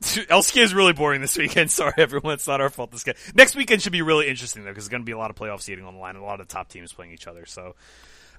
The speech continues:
Um, L P L playoffs. Let's do Thursday. We have Victory five, plus one twenty-one, from plus Phoenix minus one sixty-one. We'll say,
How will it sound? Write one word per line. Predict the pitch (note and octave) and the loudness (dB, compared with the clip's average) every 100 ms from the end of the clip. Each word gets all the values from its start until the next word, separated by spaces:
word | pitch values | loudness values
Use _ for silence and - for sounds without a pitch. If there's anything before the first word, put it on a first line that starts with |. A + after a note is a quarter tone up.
| - | -4
Um, | C3+ C#3 C#3+ - | 0 0 -2 -2
L | F#3+ | 0
P | B3+ | 0
L | A3+ | 0
playoffs. | A3 B3+ - A3+ | 2 2 0 -2
Let's | - | -8
do | G3 | -10
Thursday. | - D3+ D3+ D3+ E3+ F#3+ | -6 -2 -2 -2 -4 -2
We | F#3 | -4
have | B2 | -4
Victory | C3 - G3 | -4 -6 -10
five, | C#3+ - C3 C#3+ A2 - | -10 -6 -4 -2 -4 -10
plus | C3 - | -14 -12
one | A#2 | -14
twenty-one, | - G#2 G2+ G#2 B2+ | -12 -14 -12 -12 -10
from | D3 - A2 | -10 -10 -12
plus | - A#2 - | -12 -14 -14
Phoenix | - A#2+ D3 - | -14 -12 -12 -12
minus | C#3+ C#3+ D3 | -14 -14 -14
one | D3 | -12
sixty-one. | - - C3+ - G2 F2+ F2 E2 F2 | -12 -12 -12 -14 -16 -16 -16 -18 -16
We'll | F#2+ | -14
say, | - G2+ G2 G2 G2 G2 | -12 -10 -10 -10 -12 -12